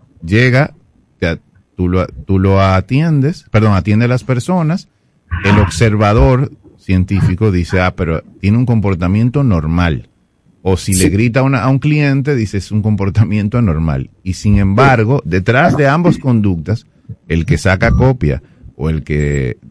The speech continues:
Speaker 1: eh, entrega un salami o un cuarto de queso o lo que sea en el colmado,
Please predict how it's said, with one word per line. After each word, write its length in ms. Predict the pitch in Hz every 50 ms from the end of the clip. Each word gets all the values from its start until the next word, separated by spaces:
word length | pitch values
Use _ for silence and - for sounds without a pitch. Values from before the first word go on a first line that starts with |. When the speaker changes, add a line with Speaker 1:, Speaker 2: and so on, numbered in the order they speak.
| - -
Speaker 1:
eh, 200 | 76 73 71 71
entrega 480 | 71 69 - - 90 101 107 104 87
un 120 | 80 80 80
salami 580 | - 101 92 95 98 104 113 117 113 92 85
o 60 | 82
un 360 | 80 78 82 87 92 95 95 85
cuarto 460 | 95 98 95 92 92 - 95 92 92
de 180 | 95 92 90 82
queso 380 | 82 101 110 113 104 - 101
o 60 | 92 -
lo 80 | -
que 100 | 107 113
sea 120 | 110 107 104
en 60 | 110
el 100 | 113 110
colmado, 520 | - 139 143 143 139 127 131 135 156 180